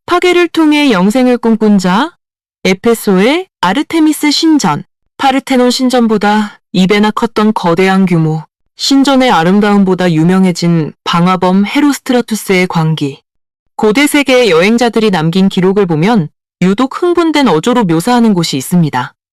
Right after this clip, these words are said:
불가사해라는 목록을 처음 만든 시인 안티파테르는 이렇게 말했죠. "나는 바빌론의 성벽도 보았고 올림피아의 제우스상도 보았다. 하지만 에페소의 아르테미스 신전을 본 순간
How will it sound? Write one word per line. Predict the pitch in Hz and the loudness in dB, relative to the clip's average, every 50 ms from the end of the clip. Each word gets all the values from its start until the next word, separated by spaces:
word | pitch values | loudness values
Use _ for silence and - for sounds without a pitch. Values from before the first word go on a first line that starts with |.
| _ _ _ _ _ | _ _ _ _ _
불가사해라는 | - - 202 202 214 262 294 - 302 285 277 269 254 247 240 233 202 | -4 -2 0 0 2 0 0 0 0 0 2 2 2 2 2 2 2
목록을 | 160 165 180 196 208 202 214 214 | 2 2 2 0 2 2 0 -2
처음 | - - 320 320 320 311 | -2 -2 -2 0 2 2
만든 | 294 269 240 226 226 214 | 2 2 2 0 0 0
시인 | 208 - - 175 165 175 170 - - | 0 -2 -2 0 0 0 0 -2 -4
안티파테르는 | - 156 156 165 277 - - 247 247 - 220 202 170 160 185 240 233 170 151 - _ _ - | -6 -6 -4 -4 -4 -4 -4 -6 -6 -4 -2 -2 0 0 0 0 0 -2 -4 -6 _ _ -4
이렇게 | - 175 202 233 - - 220 | -2 -2 -2 -2 -2 0 0
말했죠. | 185 139 143 156 - - - 127 - - _ _ _ _ _ - | 0 0 -2 -4 -6 -6 -8 -8 -8 -10 _ _ _ _ _ -6
"나는 | - 175 175 190 208 214 208 | -2 0 0 2 2 2 0
바빌론의 | 196 185 180 185 240 254 254 254 247 240 233 233 | 0 0 0 0 2 2 2 2 2 2 0 0
성벽도 | - 277 277 262 269 247 - - 220 | 0 0 0 0 0 -2 -2 -2 -4
보았고 | 196 - 175 170 165 165 _ - - 147 147 147 - _ _ _ _ _ _ _ - | -2 0 -2 -2 -2 -6 _ -6 -4 -2 -2 -4 -6 _ _ _ _ _ _ _ -2
올림피아의 | 180 196 214 240 247 240 - 240 233 208 202 202 196 | 0 2 2 2 2 0 0 0 0 0 0 0 -2
제우스상도 | - - 190 202 220 - - - 233 226 214 202 202 | 0 0 0 0 0 -2 -4 -2 0 0 2 2 0
보았다. | 180 - 170 160 156 _ - 147 139 139 - _ _ _ _ _ _ _ _ _ - | 0 -2 -4 -4 -4 _ -8 -8 -8 -10 -10 _ _ _ _ _ _ _ _ _ -10
하지만 | - 240 - 240 226 226 220 220 214 185 151 185 _ _ _ _ _ - | -10 -6 -2 0 0 2 2 2 2 0 0 -4 _ _ _ _ _ -4
에페소의 | 175 190 - - 247 247 - 240 233 226 214 | -2 -2 -2 -2 -2 -2 0 0 0 2 2
아르테미스 | 165 156 180 226 240 - 254 240 233 226 - 226 | 0 0 -2 -2 -2 0 0 0 0 0 0 -2
신전을 | 208 - 269 254 247 247 226 220 208 | 0 0 0 0 2 2 2 2 0
본 | - 190 180 185 | 0 0 0 0
순간 | 180 - 190 170 156 147 139 139 | 2 2 0 0 0 -2 -6 -6